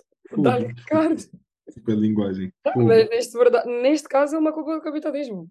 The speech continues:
Speaker 1: Tipo, não, não é certo nem errado, é a culpa, ponto.
Speaker 2: É, é, isto é um facto.
Speaker 1: É isso.
Speaker 2: Isto é um facto. As pessoas
Speaker 1: Não é uma
Speaker 2: querem se
Speaker 1: questão de
Speaker 2: sentir
Speaker 1: opinião, é
Speaker 2: enquadradas.
Speaker 1: verdade.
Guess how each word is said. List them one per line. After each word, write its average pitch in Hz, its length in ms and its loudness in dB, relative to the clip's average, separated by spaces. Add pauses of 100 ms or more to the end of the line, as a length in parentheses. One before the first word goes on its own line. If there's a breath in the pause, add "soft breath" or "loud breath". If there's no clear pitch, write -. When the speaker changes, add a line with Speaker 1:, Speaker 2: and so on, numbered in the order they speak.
Speaker 1:
Tipo, 175 200 -14
não, 196 220 -2
não 226 300 0
é 240 100 0
certo 247 240 0
nem 262 100 -2
errado, 240 200 -2
é 196 200 0
a 208 40 -2
culpa, 220 280 -8
ponto. 185 340 -8 (140)
Speaker 2:
É, 175 140 6
é, 196 440 4
isto 120 180 -2
é 208 40 0
um 226 60 -4
facto. 170 200 -2
Speaker 1:
É 277 120 4
isso. 269 320 -4
Speaker 2:
Isto - 180 -20
é - 20 -20
um 113 60 -20 (120)
facto. 156 260 -10 (120)
As - 120 -14
pessoas 120 260 -2
Speaker 1:
Não 127 80 0
é 123 40 2
uma 120 100 4
Speaker 2:
querem - 20 6
se - 120 -4
Speaker 1:
questão 117 200 0
de 120 60 0
Speaker 2:
sentir 117 100 0
Speaker 1:
opinião, 110 240 -4
é 104 60 -6
Speaker 2:
enquadradas. 117 500 -10
Speaker 1:
verdade. 185 300 -12